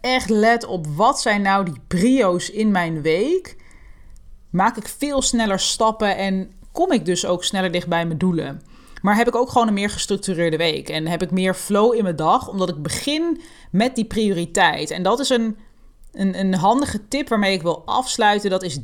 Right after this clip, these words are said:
derk. En dat staat voor doe eerst rotklus. En ja, toch is meestal een prioriteit,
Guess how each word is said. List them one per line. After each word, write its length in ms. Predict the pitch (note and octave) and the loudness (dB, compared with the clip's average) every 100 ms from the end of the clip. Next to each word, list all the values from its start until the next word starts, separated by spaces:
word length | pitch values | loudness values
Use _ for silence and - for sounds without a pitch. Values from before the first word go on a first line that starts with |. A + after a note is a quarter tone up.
| - | 0
derk. 640 | F#3 F#3 D#3 C#3+ C#3 - - - - - | 0 0 -2 -8 -10 -16 -20 -20 -20 -6
En 600 | F3+ F3 F3 F3 F3 F3 | -2 2 2 0 -2 0
dat 240 | F#3 F#3+ | -2 0
staat 520 | - - G3+ A3 A#3 - | 0 2 2 2 0 0
voor 460 | G#3+ G3 F#3+ D#3 | 0 2 2 0
doe 300 | - G3 G#3 G#3 | 0 2 2 -4
eerst 540 | - F#3 F3+ F3+ - - - | 0 2 2 0 -6 -12 -10
rotklus. 1040 | D3 E3+ F3 - D#3 D3 C#3+ - - - - - - - - - - - | -2 -2 -2 -4 -4 -2 -4 -4 -4 -8 -20 -20 -20 -20 -20 -20 -20 -6
En 240 | G3+ F#3+ F#3 | -2 0 2
ja, 200 | F#3 E3+ | 2 2
toch 240 | A3 A3 | 0 0
is 160 | G#3+ C#3+ | 0 2
meestal 760 | F#3 G#3+ D4 - - G3 F3+ | 4 4 4 2 2 4 4
een 60 | F3+ | 2
prioriteit, 880 | G3+ F#3+ F3+ E3+ F#3+ G3+ A3 A3 | 0 0 -2 0 2 4 2 -2